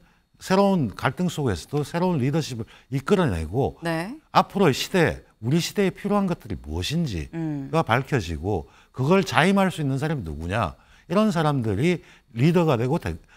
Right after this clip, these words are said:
Speaker 1: 대통령 후보가 되는 겁니다.
Speaker 2: 음.
Speaker 1: 과연 그러면 우리 시대가 발-, 가져야 될 과제 중에 하나는 불평등을 해소하고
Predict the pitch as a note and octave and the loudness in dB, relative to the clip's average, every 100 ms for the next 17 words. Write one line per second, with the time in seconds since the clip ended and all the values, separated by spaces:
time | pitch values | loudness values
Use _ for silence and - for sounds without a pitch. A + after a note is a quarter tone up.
0 | _ G2+ C3 D#3 D3+ G3 G#3 G2+ F2 E2 | _ -4 0 0 0 0 0 0 -2 -4
1 | D2+ D2 G2+ A2+ D#3 D3+ C#3 C3+ - A2+ | -8 -6 -6 -6 -6 -10 -10 -12 0 4
2 | E3+ F3 F#3 D3 - - _ G#2+ C#3 F#3 | 4 2 2 2 -2 -12 _ -2 2 2
3 | - - F3 D#3 E3+ B2+ A2 - _ _ | 0 -2 0 2 0 2 0 -2 _ _
4 | _ _ _ - D#3 D#3 B2+ - D#2 F2+ | _ _ _ 2 4 4 4 0 -2 -2
5 | A2 D3 B2 F2+ A2 - - - F3 F#3 | -2 0 0 0 -4 -8 -12 -4 -2 0
6 | F#3 E3+ G2 D#2+ - E2+ E2 F2 B2+ | 2 2 0 -2 -4 -4 -2 -4 -6